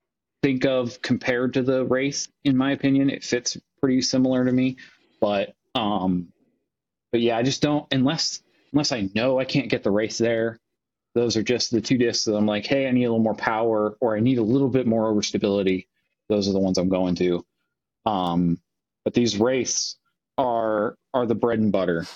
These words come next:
They're what I'm throwing for as much and as, as many of the things as I absolutely can. Uh, and again, this dirty white one is, is the one I'm going to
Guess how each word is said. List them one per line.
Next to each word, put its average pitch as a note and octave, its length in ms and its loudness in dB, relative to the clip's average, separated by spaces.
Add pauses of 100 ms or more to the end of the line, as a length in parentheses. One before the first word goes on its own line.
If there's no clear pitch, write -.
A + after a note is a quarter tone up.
They're A2 120 2
what A2 140 0
I'm G#2 100 0
throwing G2 400 2
for F#2+ 480 0
as G2 160 -4
much G#2+ 520 2
and F#2 380 0 (220)
as, - 180 -8 (180)
as - 140 -12
many A#2 240 2
of G#2+ 80 -2
the G2+ 60 2
things F#2+ 300 0
as F#2 120 -2
I F2 120 0
absolutely F#2 440 -2
can. F2+ 400 -2 (460)
Uh, G#2+ 280 -2
and B2+ 380 2
again, A#2 460 0 (340)
this B2 560 0 (320)
dirty C3 540 2
white B2 420 0
one A2 500 2
is, A#2+ 300 0 (140)
is B2+ 180 0
the C3 80 0
one A#2+ 240 2
I'm A2 140 2
going A#2 300 2
to G#2+ 460 2